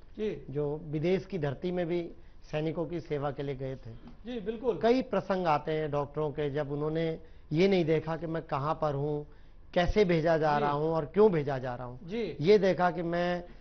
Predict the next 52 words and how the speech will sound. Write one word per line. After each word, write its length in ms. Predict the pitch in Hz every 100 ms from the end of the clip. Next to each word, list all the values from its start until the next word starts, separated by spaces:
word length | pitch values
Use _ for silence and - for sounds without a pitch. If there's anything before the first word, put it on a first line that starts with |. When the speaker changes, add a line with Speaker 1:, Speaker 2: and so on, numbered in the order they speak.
| - - -
Speaker 2:
अ, 280 | 175 196
म, 400 | 180 180 175 185 165
कई 160 | 196 214
बार 180 | 208
तो 140 | 208 208
ऐसा 260 | 180 202
भी 100 | 196
हुआ 260 | 208 185 190
है, 140 | 190
विश्व 300 | 180 170 -
युद्ध 140 | 190 165
की 120 | 185
कहानियों 380 | 180 151 165 180
में 100 | 180
पता 340 | 175 165 170
लगता 280 | 165 131 170
है 80 | 170
कि 280 | 180 180 170 - - -
शत्रु 320 | 196 - 220
सेना 360 | 214 175 185
की 120 | 170 185
भी 80 |
उन्होंने 480 | 185 180 175 180 180
इलाज 360 | - 160 160 -
किया 220 | - 143
डॉक्टरों 300 | 131 123 285
Speaker 1:
हाँ, 80 | 269
Speaker 2:
ने। 60 | 330
Speaker 1:
बिल्कुल, 240 | 320 262
वो 200 | 233 262
तो 200 | 262 277
एक 80 | 254
Speaker 2:
तो 260 | - 269
Speaker 1:
मानवता 560 | 233 254 262 - 285 240
Speaker 2:
मानवता, 540 | 175 190 202 156 -
Speaker 1:
को 60 | 247
सबसे 260 | 262 - 277
Speaker 2:
जी। 60 |
Speaker 1:
ऊपर 220 | 262 277
रखा 240 | 233 208 208
Speaker 2:
जी। 60 |
Speaker 1:
जाता 200 | 170 160
था 200 | 165 160
डॉक्टरों 100 | 156
के 180 | 147 -
Speaker 2:
सबसे 280 | 156 208 -
Speaker 1:
लिए। 80 | 349
Speaker 2:
बड़ी 220 | 302 262
बात 260 | 233 208 -
क्या 140 | 185
है 260 | 160 160 185
कि 400 | 226 233 240